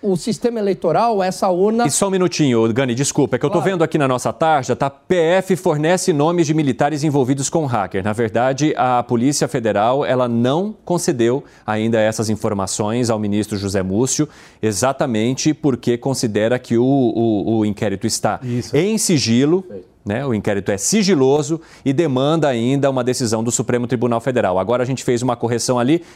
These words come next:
Speaker 2: P F nega nomes de militares envolvidos com hacker. José Múcio diz,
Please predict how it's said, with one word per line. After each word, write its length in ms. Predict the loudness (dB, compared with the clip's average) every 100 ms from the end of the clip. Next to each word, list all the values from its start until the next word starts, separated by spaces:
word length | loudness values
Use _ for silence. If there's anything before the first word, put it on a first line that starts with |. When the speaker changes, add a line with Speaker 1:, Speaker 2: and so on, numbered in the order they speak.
| -8
Speaker 2:
P 80 | -2
F 360 | 2 2 2 2
nega 460 | 2 2 2 0
nomes 340 | 0 0 0 0
de 60 |
militares 500 | 0 0 0 0 0
envolvidos 480 | 0 0 0 0 -2
com 140 | -2 -2
hacker. 440 | 0 -2 -4 -6
José 240 | -2 -2
Múcio 280 | 0 0 0
diz, 320 | 0 0 -2